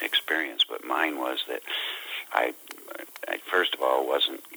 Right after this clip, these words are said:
interested until our season was over, and then eventually, uh, two teams came back to me and said, "We'll take you even under that circumstance." So I was gonna be coaching in Canada and couldn't get, uh,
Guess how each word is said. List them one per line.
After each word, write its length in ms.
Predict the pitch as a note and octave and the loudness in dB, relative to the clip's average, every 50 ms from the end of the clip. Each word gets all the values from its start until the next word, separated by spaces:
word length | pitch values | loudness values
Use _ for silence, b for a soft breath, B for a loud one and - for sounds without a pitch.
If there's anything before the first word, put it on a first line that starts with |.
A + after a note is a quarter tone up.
| - | -4
interested 580 | - C#2 C#2+ C#2 B1+ B1+ B1+ - - - C2+ B1 | -2 0 0 0 0 0 0 -2 -4 -4 -6 -6
until 400 | - - - - C#2+ B1+ B1 A#1+ | -6 -8 -4 -2 0 0 2 2
our 180 | A#1+ A#1+ A#1+ B1 | 2 4 6 6
season 500 | B1+ - - - - - - B1+ B1+ B1 | 6 6 6 0 -6 -6 -6 -6 -6 -6
was 180 | B1 A#1+ B1 B1+ | -6 -4 -2 0
over, 440 | B1+ C2 C2 C2 C#2+ C2 B1+ B1 | 2 0 2 0 0 -2 -2 -2
and 160 | G#1+ G1+ G1+ - | -4 -6 -6 -8
then 120 | - - - - - - | -8 -10 -10 -12 -14 -6
eventually, 540 | - C#2 C#2 C2+ - - - B1+ B1+ B1 - - - - - - - - | -4 -4 -2 0 0 0 0 0 -4 -6 -8 -12 -18 -16 -16 -14 -10 -10
uh, 200 | G#1 G1+ G#1 G#1+ - - - - - - - - | -10 -10 -10 -12 -16 -18 -16 -16 -16 -10 -6 -4
two 180 | - D#2 D2 - - - | -4 -4 -4 -4 -4 -4
teams 300 | C2+ C2 B1 - - - - | -4 -6 -8 -6 -6 -4 -4
came 280 | C#2+ C#2+ B1+ A#1+ A#1+ | -2 -4 -4 -6 -4
back 340 | A#1 A#1+ B1 C2 C2 - - | 0 2 2 2 0 0 -4
to 100 | - D2+ | -8 -8
me 160 | C2+ C#2 C2 | -6 -6 -6
and 120 | B1+ B1+ A#1+ - | -6 -4 -4 -4
said, 120 | - B1 - | -4 -4 -4
"We'll 220 | - C2 C2 C2 C2 | 0 2 2 2 2
take 340 | - C2+ C2+ B1+ - - | 2 0 0 0 -2 -4
you 80 | - B1 | -4 -4
even 240 | B1+ B1+ B1 B1+ B1 | -6 -4 -2 0 0
under 240 | B1+ B1+ A#1 A#1+ A#1+ | 0 0 0 -2 2
that 200 | A#1+ B1 A#1+ - - | 4 4 4 4 4
circumstance." 920 | - - - C#2+ C#2+ - - - - - - - - A#1+ A#1+ A1+ A#1 - - - - | 2 2 2 2 2 0 -2 4 8 10 12 12 10 8 2 -2 -2 -2 -2 -2 0
So 120 | - - - | 2 4 6
I 160 | - - - | 6 6 6
was 180 | B2 - - - | 4 4 2 2
gonna 220 | - - - - | 2 0 -2 -4
be 140 | C2 C2 C2 | -6 -8 -8
coaching 560 | - - - D2 C#2 - - - C#2 C2+ B1+ | -6 -2 0 0 2 4 4 4 4 2 -2
in 140 | B1+ C2 B1 - - B B B B B B B B B B B B - | -6 -6 -8 -10 -12 B B B B B B B B B B B B -4
Canada 420 | - C#2 C#2 C#2+ C#2 C2 B1 C2+ C2 A#1+ A#1+ | -2 2 4 4 4 4 2 2 0 0 -2
and 160 | A#1 A#1 - | -4 -6 -4
couldn't 340 | - - D2+ - - - - - - - - | 0 0 0 0 0 -6 -8 -12 -14 -6 -2
get, 200 | - - - - - - - - - - - | 0 0 0 -2 -4 -12 -18 -16 -10 -4 0
uh, 240 | D2+ C2 B1 A1 | 2 2 2 2